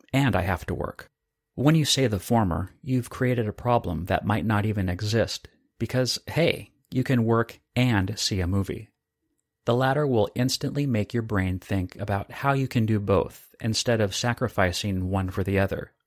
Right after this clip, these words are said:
which always makes you feel bad. Dead simple, but incredibly powerful. Lesson three. Forget networking. Make real friends. Ugh, networking.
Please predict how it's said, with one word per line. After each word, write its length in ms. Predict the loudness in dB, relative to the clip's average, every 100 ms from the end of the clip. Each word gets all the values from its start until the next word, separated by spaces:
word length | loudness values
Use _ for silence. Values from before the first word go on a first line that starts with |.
| _
which 260 | -4 -4 0
always 400 | 4 6 4 2
makes 280 | 0 -2 -4
you 60 | -4
feel 260 | -2 -2
bad. 440 | 0 0 0 -4 -12 _ _ _ _ _ _ 0
Dead 200 | 0 4
simple, 540 | 2 2 0 -4 -6 _ _ _ -4
but 140 | -2
incredibly 580 | 0 -2 0 0 0 -2
powerful. 580 | -2 0 0 0 -6 -10 _ _ _ _ _ _ _ _ _
Lesson 360 | 0 2 4 0
three. 400 | 0 -2 -2 -4 _ _ _ _ _ _
Forget 460 | -2 0 2 0
networking. 640 | 0 0 0 -4 -4 -8 -10 _ _ _
Make 240 | -2 -2 -2
real 300 | -2 2 2
friends. 560 | 0 -4 -4 -8 -10 -14 _ _ _ _ _
Ugh, 300 | 0 2 0 -4 -12 -14 -14 2
networking. 720 | 6 6 4 -2 -4 -6 -6